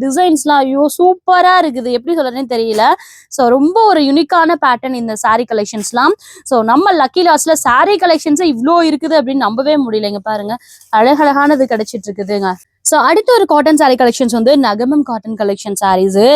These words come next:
ரொம்ப சூப்பரா இருக்குது. And இதோட பிரைஸ்லாம் பாத்தீங்கன்னா, வெறும் முன்னூத்தி நாற்பது ரூபாய்க்கு நீங்க பாத்துட்டு இருக்கீங்க. இதுல கலர் பேட்டர்ன் பாருங்க. இது வந்து லைட் கலர் காம்பினேஷன்ஸ் பே-, பேஸ்ல தான் உங்களுக்கு அவைலபிளா இருக்கும். ஆ,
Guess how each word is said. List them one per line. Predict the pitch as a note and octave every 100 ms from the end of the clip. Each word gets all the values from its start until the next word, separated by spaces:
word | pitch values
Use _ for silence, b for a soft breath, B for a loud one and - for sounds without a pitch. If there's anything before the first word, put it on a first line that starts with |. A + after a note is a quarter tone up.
| B3+
ரொம்ப | G#3+ B3 D#4+ C#4
சூப்பரா | A#3 A3 A3 G#3
இருக்குது. | F#3 F#3 C#4+ - B B
And | G#3+ A3
இதோட | A#3+ A#3
பிரைஸ்லாம் | B3 C#4+ B3+ C#4+ C4
பாத்தீங்கன்னா, | G#3+ A3 C4
வெறும் | A#3+ C4+ A#3+
முன்னூத்தி | C#4 F4 E4+
நாற்பது | D4+ B3 A3+ A3+
ரூபாய்க்கு | G#3 G#3 A#3+
நீங்க | G#3 F#3+
பாத்துட்டு | F#3 - -
இருக்கீங்க. | F#3+ F3+ F#3+ D4+ B B -
இதுல | G#3+ G3+
கலர் | G#3+ C4 C#4+
பேட்டர்ன் | C4+ A3+ G#3 G3+
பாருங்க. | F#3+ G#3 A#3
இது | C4+ C#4
வந்து | D#4 C4
லைட் | B3 -
கலர் | D4 C#4
காம்பினேஷன்ஸ் | A#3+ G#3+ G3+ G#3 F3+ F#3+
பே-, | F#3 G3+
பேஸ்ல | A3 A3+ A3+
தான் | A3+ A3
உங்களுக்கு | F#3+ F3+
அவைலபிளா | F#3 G3 F#3 F3+
இருக்கும். | F3 D4+ A4 B B F3+
ஆ, | -